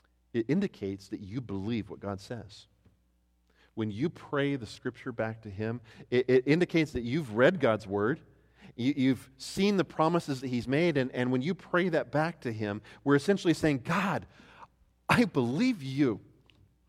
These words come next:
This is what you said, eh, you, that you would do. This is what you said is true, and Lord, I believe you. And so I'm going to respond to what you say because I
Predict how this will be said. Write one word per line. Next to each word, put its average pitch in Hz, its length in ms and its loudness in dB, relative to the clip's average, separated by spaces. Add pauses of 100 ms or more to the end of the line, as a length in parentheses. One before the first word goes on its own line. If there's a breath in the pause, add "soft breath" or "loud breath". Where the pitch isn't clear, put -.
(2000)
This 233 140 2
is 208 120 -2
what 180 200 2
you 160 160 0
said, 214 500 4 (320 soft breath)
eh, 156 220 4
you, 160 240 4
that 170 160 4
you 160 120 0
would 170 160 4
do. 185 380 -2 (640)
This 262 180 6
is 226 140 -4
what 214 160 4
you 185 120 -2
said 220 280 0
is 180 160 -2
true, 226 560 0
and 147 160 0
Lord, 208 280 2
I 202 180 -6
believe 208 680 -4
you. 120 380 -4 (720)
And 147 80 0
so 185 120 0
I'm 202 140 2
going 247 180 4
to 202 60 0
respond 220 720 2 (240 loud breath)
to 170 120 2
what 196 420 4
you 185 200 -4
say 165 520 -4 (240 loud breath)
because 147 340 4 (100)
I 202 420 2